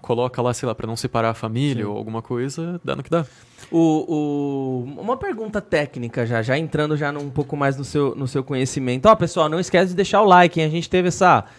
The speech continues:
Speaker 2: essa pausa aí, essas travadas, então bastante gente acabou saindo. Mas vem, vem entrando, compartilha aí com as pessoas, dá essa força pra gente e deixa o like aí. Uma pergunta mais técnica pra você agora, mano. É,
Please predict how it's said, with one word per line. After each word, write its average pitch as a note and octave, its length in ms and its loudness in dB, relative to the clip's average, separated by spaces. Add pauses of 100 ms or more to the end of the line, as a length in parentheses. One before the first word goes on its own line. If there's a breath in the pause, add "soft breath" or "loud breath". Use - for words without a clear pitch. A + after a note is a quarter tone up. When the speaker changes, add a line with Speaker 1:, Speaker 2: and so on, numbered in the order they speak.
(240 soft breath)
Speaker 2:
essa C3+ 220 -2
pausa C#3 520 4
aí, C#3 120 0
essas C#3+ 240 -4
travadas, C#3 680 4
então D#3 520 -4
bastante C#3 340 -4
gente E3 200 -6
acabou D#3 280 -2
saindo. D3+ 600 0 (400 soft breath)
Mas B2+ 580 0
vem, D3+ 360 0
vem G3 180 0
entrando, G3+ 320 -2
compartilha F#3+ 640 0
aí F#3 100 0
com F#3 100 -6
as F3+ 80 -8
pessoas, D#3+ 440 2
dá D#3 100 4
essa F3+ 200 2
força F3+ 300 2
pra E3 120 2
gente E3 280 -2
e - 20 0
deixa E3+ 320 4
o - 20 6
like E3 280 6
aí. B2+ 180 -2 (480 soft breath)
Uma A3 120 0
pergunta C4+ 360 0
mais C4 220 -2
técnica G3 480 0
pra F3 160 -2
você E3+ 300 -2
agora, C#3 380 0
mano. A#2 380 -4 (140)
É, B2+ 920 -2